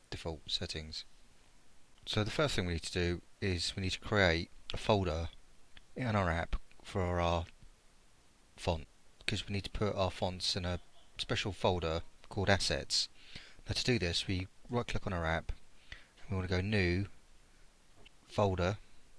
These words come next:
uh, Assets Folder. And we're just gonna click on Finish.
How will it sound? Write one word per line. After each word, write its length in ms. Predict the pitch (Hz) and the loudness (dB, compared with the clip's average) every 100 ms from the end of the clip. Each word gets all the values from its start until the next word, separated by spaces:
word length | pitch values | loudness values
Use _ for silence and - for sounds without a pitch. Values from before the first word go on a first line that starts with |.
| - | -6
uh, 200 | 95 90 - | 0 0 2
Assets 360 | 92 82 - | 0 0 -2
Folder. 380 | - 76 76 73 - - - - - - - - - - - - | -4 -4 -4 -6 -8 -16 -20 -20 -20 -20 -20 -20 -20 -20 -20 -14
And 300 | - 95 90 | -4 -2 -2
we're 60 | 101 | -2
just 220 | 104 - | -2 0
gonna 140 | 95 92 | -2 -2
click 240 | - - | -2 -2
on 260 | 87 85 80 | -2 -2 -6
Finish. 580 | - - 78 73 - - | -8 -6 -4 0 0 -2